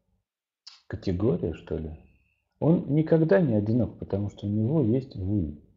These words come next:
Всегда вот у каждого человека есть он сам.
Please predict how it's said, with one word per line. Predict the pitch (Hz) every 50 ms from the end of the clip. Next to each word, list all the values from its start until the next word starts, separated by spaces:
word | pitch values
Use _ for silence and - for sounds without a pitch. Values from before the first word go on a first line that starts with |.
| _ _ _ _ _ _ _ _ _ _ _ _ _ _ _ _ _ _ _
Всегда | - - 104 107 120 175 175 135
вот | 98 90 -
у | 101
каждого | - - 117 107 101 95 90 82
человека | 85 - 95 104 143 175 165 - 95
есть | 101 120 127 - - - -
он | 101 104 104 95 98
сам. | - - 104 87 76 71 71 - - -